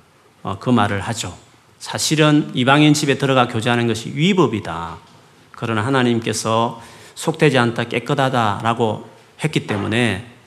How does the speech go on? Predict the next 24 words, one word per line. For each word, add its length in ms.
내가 520
사양하지 560
않고 540
여기 260
왔다." 680
하면서 340
"무슨 300
일이냐?"라고 1000
묻게 300
되죠. 300
그러자 360
고넬료가 460
이제 100
사연을 540
이야기합니다. 600
"사실은, 720
어, 200
천사가 420
나타나서서 960
당신을 360
초청하라고 640
명령했기 560
때문에 400
내가 480